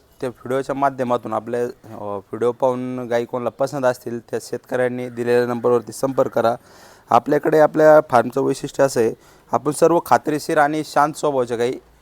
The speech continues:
गुजरातमधून स्वतः जाऊन खरेदी करतो, स्वतः जाऊन सिलेक्शन करतो. त्यामुळं सर्व खात्रीशीर गाई दिल्या जातात. गाभण गाय असेल, तिची सडमुखी आणि अंगपडीची पूर्ण खात्री दिली जाते. किंवा जर वेलेली गाय असेल, दोन टाइम, चार टाइम,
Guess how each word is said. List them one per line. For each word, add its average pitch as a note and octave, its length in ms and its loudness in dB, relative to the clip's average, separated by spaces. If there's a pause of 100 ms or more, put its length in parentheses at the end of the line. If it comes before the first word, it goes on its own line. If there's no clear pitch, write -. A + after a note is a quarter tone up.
(360)
गुजरातमधून C#3+ 540 -2
स्वतः - 380 -2
जाऊन C#3+ 260 2
खरेदी A2+ 300 -2
करतो, A2+ 380 -4 (160)
स्वतः - 340 -4
जाऊन C3+ 160 0
सिलेक्शन C3+ 460 -6
करतो. A2 340 -6 (440)
त्यामुळं C#3 280 0
सर्व F3 380 2
खात्रीशीर D3 460 0
गाई D3 120 0
दिल्या A#2 220 0
जातात. A#2 300 -2
गाभण A#2+ 380 0
गाय B2+ 140 -2
असेल, A#2 240 -8
तिची B2 160 -10
सडमुखी A#2+ 480 -8
आणि A#2 180 -4
अंगपडीची A2+ 560 -6
पूर्ण A#2+ 380 -10
खात्री A#2+ 220 -12
दिली G#2 200 -6
जाते. G2+ 240 -8 (580)
किंवा C#3+ 320 2 (360)
जर C3 160 0
वेलेली C#3+ 360 0
गाय D3 160 2
असेल, C#3 200 -4
दोन C3+ 220 -2
टाइम, C#3 200 -2
चार C3 200 0
टाइम, C3+ 300 -2